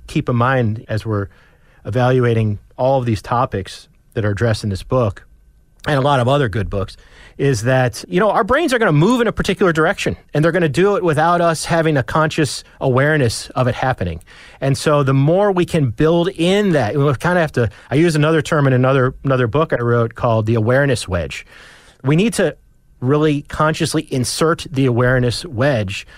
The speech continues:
to, when we have the ability, the time to do it, to stop those native tendencies from just going automatically into effect. And I think once we can kind of develop that discipline, admittedly a very, very difficult one to develop,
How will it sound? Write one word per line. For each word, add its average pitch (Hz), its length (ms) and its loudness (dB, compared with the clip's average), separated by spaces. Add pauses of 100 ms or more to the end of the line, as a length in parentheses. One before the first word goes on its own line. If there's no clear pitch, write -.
(180)
to, 131 380 2
when 156 200 2
we 160 100 4
have 156 280 -2 (120)
the 135 120 2
ability, 131 320 0
the 117 80 -8
time 135 240 0
to - 100 -6
do 135 240 0
it, - 160 -4 (480)
to 143 460 2 (400)
stop - 580 -4 (100)
those 127 280 0
native 147 520 2 (220)
tendencies 170 440 0
from 127 120 -2
just 127 220 -4
going 147 340 2
automatically 131 680 0
into 120 180 0
effect. - 480 -4 (420)
And 123 220 0
I 127 100 -4
think 147 220 -2 (220)
once 175 260 0
we 185 60 0
can 139 120 2
kind 147 220 0
of 98 160 -4
develop 135 500 0
that 147 280 0
discipline, 98 600 -2 (460)
admittedly 123 480 0
a 101 80 -2
very, 131 380 2
very 127 180 2
difficult 120 380 -2
one 113 140 0
to 107 60 0
develop, 104 440 0